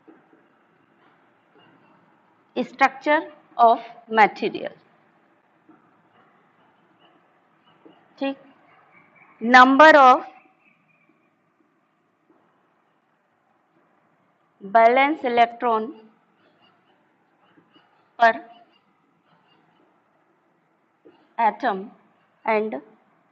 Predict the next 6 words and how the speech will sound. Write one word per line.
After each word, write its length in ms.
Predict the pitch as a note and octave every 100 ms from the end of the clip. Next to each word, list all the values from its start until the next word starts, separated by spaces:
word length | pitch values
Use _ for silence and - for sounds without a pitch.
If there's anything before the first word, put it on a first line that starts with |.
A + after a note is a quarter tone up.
| _ _ _ _ _ _ _ _ -
number 340 | A3+ A#3 B3 B3 -
तीन 280 | C#4+ E4+ F4+ - - -
and 200 | A3 - A#3+ G3+
most 280 | C4 D4 -
important 580 | B3 A3 A3+ A#3 B3+ C4
है 180 | C#4+ G3